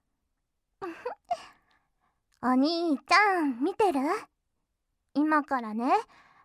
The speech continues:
私の処女、お兄ちゃんの友達にあげちゃうね。お兄ちゃんはこっち。見る方が好きなんだよね。だから、ちゃんと見ててね。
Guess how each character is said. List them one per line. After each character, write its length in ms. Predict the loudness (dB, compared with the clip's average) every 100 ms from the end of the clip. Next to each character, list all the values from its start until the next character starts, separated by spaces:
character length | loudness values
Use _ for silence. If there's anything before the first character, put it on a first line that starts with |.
| _
私 420 | -8 -2 0 2 2
の 200 | 2 0
処 200 | -2 0
女、 360 | 0 -2 -4 _ _ _ _ _ -2
お 120 | 2
兄 280 | 4 2 -2
ち 80 | -2
ゃ 80 | -2
ん 60 | -2
の 120 | -2
友 340 | 0 2 2
達 320 | 2 0 -2
に 160 | -2 4
あ 140 | 4
げ 100 | 4 2
ち 80 | 4
ゃ 180 | 6
う 40 | 6
ね。 60 | 4 2 0 -10 _ _ _ _ _ _ _ _ _ _
お 60 | -6 -2
兄 120 | 0 0 0
ち 80 | 0
ゃ 80 | -2
ん 60 |
は 140 | -4 -12
こ 120 | -16 -18
っ 60 | -18 _
ち。 260 | -8 -8 -8 _ _ _ _ _ _ _ -4
見 200 | 0 2
る 140 | 2
方 180 | 2 0
が 100 | -2
好 60 | -10 -8
き 120 | -2
な 160 | 0
ん 60 | 0
だ 80 | 0
よ 160 | -4
ね。 300 | -2 -2 -2 -6 _ _ _ _ _ _ 0
だ 160 | 6 6
か 160 | 6 4
ら、 200 | 2 -2 -12 -18 -20 _ _ _ _
ち 80 | 2
ゃ 120 | 4
ん 100 | 4
と 80 | 2 0 2
見 120 | -2 -2
て 160 | -4 -4
て 120 | -4
ね。 240 | -4 -4